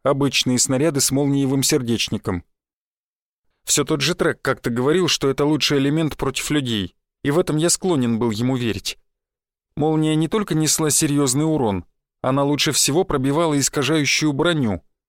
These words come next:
а ещё могла отправлять даже сильнейшего именованного в кратковременный шок. При определённых условиях, конечно. Мой соглядатый подлетел ближе, с любопытством наблюдая за тем, чем я был занят.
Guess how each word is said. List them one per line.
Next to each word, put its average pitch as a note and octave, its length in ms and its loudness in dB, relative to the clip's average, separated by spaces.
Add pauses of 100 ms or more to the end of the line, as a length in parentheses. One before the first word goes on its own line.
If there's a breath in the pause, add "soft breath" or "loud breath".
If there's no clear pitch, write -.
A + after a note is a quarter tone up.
(160)
а A#2+ 100 0
ещё D#3 280 2
могла D3+ 340 2
отправлять C#3+ 480 0
даже C3 240 0
сильнейшего D3 720 2
именованного C#3 560 0
в - 80 -10
кратковременный D3 760 0
шок. - 440 -2 (480)
При A#2 140 0
определённых A#2+ 600 0
условиях, A#2+ 540 0
конечно. A2 500 -2 (1040)
Мой C#3 180 0
соглядатый B2+ 560 0
подлетел C3 480 0
ближе, C3+ 320 0
с - 100 0
любопытством C3 680 0
наблюдая C3 480 2
за B2 120 -2
тем, D3+ 240 -2
чем C3+ 200 0
я B2 140 0
был C#3 160 0
занят. A2 440 -4